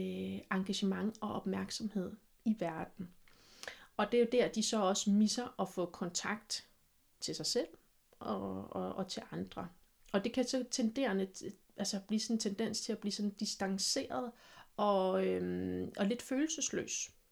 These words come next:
Og jeg, jeg kender også nogle nier, og jeg kan godt nogle gange mærke, når de kommer ind i det der, jeg mister dem lidt. Jeg kan mærke, at jeg mister kontakten. Jeg kan ikke sætte fingeren på det hundrede procent, for vi har øjenkontakt. Men jeg føler lidt,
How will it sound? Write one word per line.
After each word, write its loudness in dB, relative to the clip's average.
Og 0
jeg, 0
jeg 0
kender 4
også 0
nogle 6
nier, 4
og 4
jeg 2
kan 0
godt 0
nogle 2
gange -2
mærke, 4
når 2
de -4
kommer 2
ind -2
i 0
det -2
der, -2
jeg 8
mister 8
dem 6
lidt. 4
Jeg -2
kan 6
mærke, 4
at -6
jeg 2
mister 0
kontakten. -4
Jeg -2
kan -4
ikke -4
sætte -4
fingeren -2
på 4
det 0
hundrede 0
procent, 0
for -6
vi -4
har -6
øjenkontakt. -2
Men 12
jeg 8
føler 2
lidt, -2